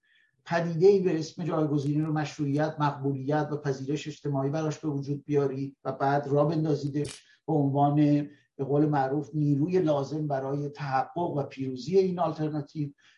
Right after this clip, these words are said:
و یه جنبهٔ به اصطلاح کاری، اه، اداری،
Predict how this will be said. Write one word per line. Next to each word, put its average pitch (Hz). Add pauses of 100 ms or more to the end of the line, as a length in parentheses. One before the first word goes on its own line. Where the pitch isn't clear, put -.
و 202
یه 220
جنبهٔ 226 (140)
به 180
اصطلاح 170
کاری، 175 (480)
اه، 156
اداری، 170